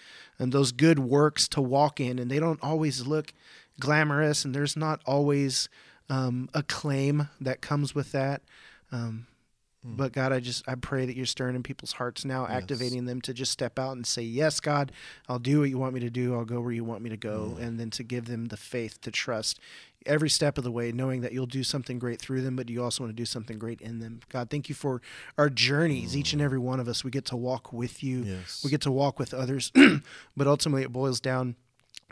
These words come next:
Speaker 1: to the gnosko, the knowing you experientially. And some people need to know that you are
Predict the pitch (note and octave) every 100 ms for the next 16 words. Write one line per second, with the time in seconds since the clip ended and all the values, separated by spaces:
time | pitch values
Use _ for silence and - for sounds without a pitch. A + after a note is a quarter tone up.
0 | - D3 B2+ B2 A#2+ B2 - A#2+ A#2 A2+
1 | A#2 A#2+ A#2 A#2 A2+ - - A2+ G#2+ G#2+
2 | - A2 A#2+ - - - - A#2 D3 C3
3 | D3 C3+ B2+ C3+ B2 B2+ B2 C3 C3 A#2+
4 | A2+ - B2+ A#2+ A#2+